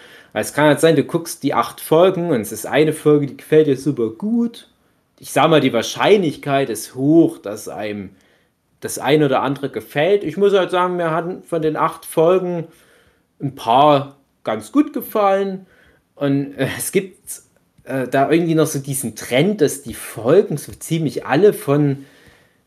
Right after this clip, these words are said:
berühmten Leuten geschrieben sind, die aber jetzt nicht unbedingt in erster Linie als Autoren so bekannt sind, äh, die vielleicht mal irgendwie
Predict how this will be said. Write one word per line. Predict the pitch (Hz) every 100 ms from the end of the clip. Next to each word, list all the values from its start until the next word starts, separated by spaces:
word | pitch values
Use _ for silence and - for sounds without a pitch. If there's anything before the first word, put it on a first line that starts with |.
| _ -
berühmten | 120 101 147 214 285 147 120
Leuten | 117 120 - 240 233
geschrieben | 214 - 220 226 247 220
sind, | 220 214 269 277 - _ _ _ _ _ _ -
die | 151 147
aber | 151
jetzt | 156 151
nicht | 170 175
unbedingt | 185 156 - 170 165 - _ _ _ -
in | 139
erster | 135 160 165
Linie | 147 160 156 117
als | 135 -
Autoren | 131 131 - 170 180 156 131 120 101 - _ _ _ -
so | -
bekannt | 135 - - 135 180 175
sind, | - 98 90 85
äh, | 90 87
die | 92
vielleicht | 92 92 104 104
mal | 104
irgendwie | 101 95 92